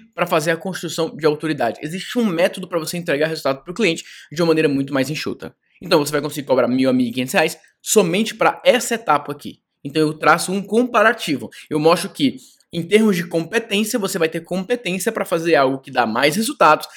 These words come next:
e você vai se esforçar menos. Então, quando a pessoa tá ouvindo isso e ela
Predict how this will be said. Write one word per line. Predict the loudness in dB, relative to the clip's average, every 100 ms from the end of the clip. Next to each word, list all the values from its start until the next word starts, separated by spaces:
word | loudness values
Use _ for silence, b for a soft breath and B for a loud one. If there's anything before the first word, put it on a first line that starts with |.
| B -10
e | -6
você | -4 -2 0
vai | 0
se | 0
esforçar | -4 -4 2 2 2 -12 _
menos. | -2 2 2 2 0 -6 B B
Então, | -4
quando | 2 2
a |
pessoa | 4 2 4
tá |
ouvindo | 2 4 2 2 2
isso | 0 -2
e | 2 6
ela | 6 6